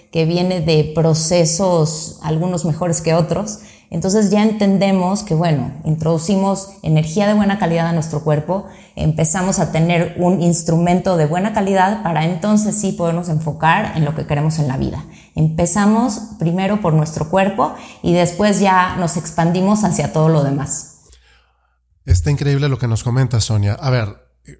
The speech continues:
Speaker 2: vamos a poner unos ejemplos como, pues, aterrizados para que nos puedan entender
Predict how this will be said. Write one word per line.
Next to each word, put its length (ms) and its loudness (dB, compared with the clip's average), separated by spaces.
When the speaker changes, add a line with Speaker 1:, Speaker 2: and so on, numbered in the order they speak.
Speaker 2:
vamos 400 0
a 80 -4
poner 180 2
unos 260 2
ejemplos 760 0
como, 720 -10
pues, 180 -4
aterrizados 600 -2
para 220 -8
que 260 -6
nos 160 -2
puedan 300 2
entender 500 2